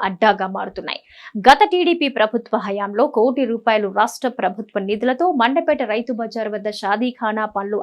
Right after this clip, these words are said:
అట్టహాసంగా మొదలుపెట్టి ముస్లిం పెద్దల సమక్షంలో కోటి రూపాయల నిధులు ఖర్చు పెట్టి పనులు చేశారు. అప్పటి రాష్ట్ర ప్రభుత్వం ఇచ్చిన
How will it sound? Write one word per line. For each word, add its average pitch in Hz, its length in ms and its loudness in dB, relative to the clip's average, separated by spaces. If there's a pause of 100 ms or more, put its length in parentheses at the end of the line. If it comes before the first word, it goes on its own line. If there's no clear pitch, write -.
అట్టహాసంగా 226 680 -2
మొదలుపెట్టి 208 540 2 (500)
ముస్లిం 330 340 2 (100)
పెద్దల 269 260 4 (160)
సమక్షంలో 233 580 -2 (140)
కోటి 226 300 2
రూపాయల 202 300 -2 (200)
నిధులు 226 360 -2
ఖర్చు 196 340 -6
పెట్టి 202 240 0 (220)
పనులు 254 280 0 (100)
చేశారు. 131 320 -2 (420)
అప్పటి 370 260 8 (120)
రాష్ట్ర 285 240 0 (100)
ప్రభుత్వం 247 440 -2
ఇచ్చిన 233 200 -6